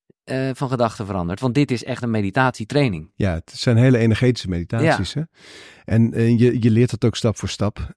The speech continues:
Speaker 2: En, eh, weet je, en, en, maar ik wil nog wel duidelijk zeggen, ook in, in respect naar mijn, naar al mijn eigen teachers. Ik, ik, ik beoefen zelf bijvoorbeeld Vipassana meditatie.
Speaker 1: Mhm.
Speaker 2: Ehm, ik ben een fan van, eh, Dzogchen, van Zen-boeddhisme, van, eh,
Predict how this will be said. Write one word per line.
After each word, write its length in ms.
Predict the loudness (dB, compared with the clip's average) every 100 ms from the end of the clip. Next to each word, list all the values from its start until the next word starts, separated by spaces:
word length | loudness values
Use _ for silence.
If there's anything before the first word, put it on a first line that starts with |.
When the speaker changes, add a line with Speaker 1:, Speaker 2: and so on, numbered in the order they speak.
| -6
Speaker 2:
En, 380 | -2 0 -2 -4
eh, 220 | -6 -4
weet 240 | -2 -2
je, 80 | 0
en, 180 | 0 0
en, 320 | 0 -2 -2 _ _
maar 200 | -6 -6 -6 -12
ik 140 | -4
wil 80 | -2
nog 140 | 0
wel 260 | 2 0 -2
duidelijk 480 | -12 -4 2 2 2
zeggen, 200 | 0 0
ook 180 | 0 4
in, 140 | 2
in 220 | 2 0 0
respect 360 | -2 -2 0
naar 120 | 2
mijn, 260 | 0 0 -4
naar 120 | -4
al 120 | -2
mijn 180 | -2 -2
eigen 240 | -2 -4 -2
teachers. 440 | -2 -4 -8 -10 _ -20 -20 -20
Ik, 140 | -12 -10 -4
ik, 200 | -4 -2
ik 140 | -6 -2
beoefen 340 | 2 2 4
zelf 200 | 4 2
bijvoorbeeld 300 | 0 -4 -4
Vipassana 460 | -6 0 -2 2 2
meditatie. 720 | 4 4 2 0 0 0 -2
Speaker 1:
Mhm. 80 | 0
Speaker 2:
Ehm, 300 | -2 0 -2 -2
ik 120 | -4
ben 140 | 0 0
een 80 |
fan 240 | 0 -2 -2
van, 320 | 0 0 0
eh, 100 | 0
Dzogchen, 600 | 0 0 0 0 0 0
van 140 | 0 2
Zen-boeddhisme, 680 | 2 2 2 2 0 -4
van, 340 | -2 -2 -2 0
eh, 140 | -2